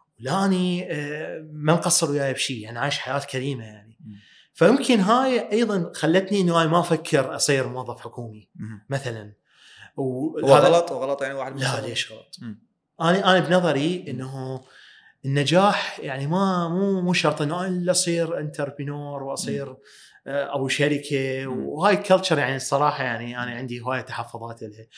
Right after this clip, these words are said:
Speaker 2: مم.
Speaker 1: جزء أنا كنت أمارسها في مرة، آه، في، في
Speaker 2: مم.
Speaker 1: فترة من حياتي، جزء أنا كنت، أنا أصلًا هماتي، يعني،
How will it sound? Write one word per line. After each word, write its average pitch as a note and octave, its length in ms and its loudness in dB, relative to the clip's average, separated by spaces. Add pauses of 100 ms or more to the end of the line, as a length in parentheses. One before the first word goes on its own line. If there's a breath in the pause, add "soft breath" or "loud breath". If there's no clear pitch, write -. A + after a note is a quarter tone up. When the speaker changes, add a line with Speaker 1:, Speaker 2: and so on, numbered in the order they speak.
Speaker 2:
مم. G#2+ 80 -10
Speaker 1:
جزء D#3 200 4
أنا F3 120 4
كنت - 100 -4
أمارسها C3+ 360 0
في A2+ 220 -8
مرة، A#2 380 -8
آه، A2+ 240 -10
في، B2+ 300 -8 (260 loud breath)
في A2+ 100 -6
Speaker 2:
مم. C#3+ 80 -2
Speaker 1:
فترة C#3+ 120 2
من C#3 80 0
حياتي، C3 400 -4
جزء B2 220 -4
أنا D3 80 0
كنت، C3+ 360 -4
أنا C3+ 220 -6
أصلًا C3 300 -6
هماتي، C3 320 -10
يعني، A#2+ 180 -14